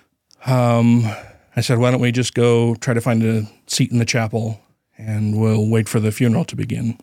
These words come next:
So we go into the chapel. We enter on the opposite side of the chapel from where everybody else is going to be coming in. You know,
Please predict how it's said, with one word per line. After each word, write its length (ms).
So 380
we 100
go 120
into 160
the 80
chapel. 600
We 140
enter 580
on 140
the 80
opposite 500
side 260
of 60
the 60
chapel 360
from 200
where 140
everybody 400
else 180
is 80
going 200
to 60
be 100
coming 320
in. 320
You 100
know, 240